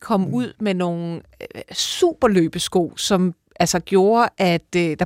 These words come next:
Speaker 1: pludselig var mulighed for at sætte, øh, verdensrekorder som aldrig før.
Speaker 2: Ja.
Speaker 1: Og de blev så efterfølgende forbudt.
Speaker 2: Ja, det
Speaker 1: Prøv at
Speaker 2: er,
Speaker 1: fortælle om dem.
Speaker 2: jamen, det er,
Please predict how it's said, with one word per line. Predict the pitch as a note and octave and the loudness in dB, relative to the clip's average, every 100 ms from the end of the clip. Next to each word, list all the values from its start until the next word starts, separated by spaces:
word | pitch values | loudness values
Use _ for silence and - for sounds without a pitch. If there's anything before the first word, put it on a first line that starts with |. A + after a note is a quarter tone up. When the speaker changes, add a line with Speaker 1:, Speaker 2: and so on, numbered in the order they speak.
| - | -6
Speaker 1:
pludselig | - C4+ - B3+ | -2 -2 0 2
var | G3+ | 4
mulighed | G3 G#3+ B3+ A3+ | 6 6 4 2
for | - F3+ | 2 0
at | F3 | 0
sætte, | F#3 F3+ E3 F3 - D#3+ | 0 0 0 -4 -4 -8
øh, | D#3+ - - | -8 -10 -2
verdensrekorder | F3+ G3 C4 - G#3 - F3+ F3+ | 2 2 0 -6 -4 -2 -2 -2
som | F3 F#3+ E3 - | -2 -4 -6 -2
aldrig | G3 A#3 - G#3 | -2 -2 -10 -4
før. | G#3+ G3+ - - - _ | 2 2 0 -16 -20 _
Speaker 2:
Ja. | D#3 D#3 | -10 -2
Speaker 1:
Og | G3+ | 0
de | B3+ | 2
blev | C4+ | 2
så | A#3+ - | 0 2
efterfølgende | A#3 D4 C4 G#3 G#3 | 0 0 -2 -2 -2
forbudt. | G#3+ - D#4 - - _ _ _ _ - F#3 F3 | -4 0 -2 -2 -14 _ _ _ _ -14 -6 -2
Speaker 2:
Ja, | F3+ - | -2 0
det | E3+ D#3 | 4 6
Speaker 1:
Prøv | C#3+ | 6
at | |
Speaker 2:
er, | B2+ | 4
Speaker 1:
fortælle | C4 - | 2 0
om | A#3+ | 0
dem. | B3+ B3 | -2 -4
Speaker 2:
jamen, | F#3+ A#2+ | -6 0
det | C3+ C3 B2 | 4 4 2
er, | - | -2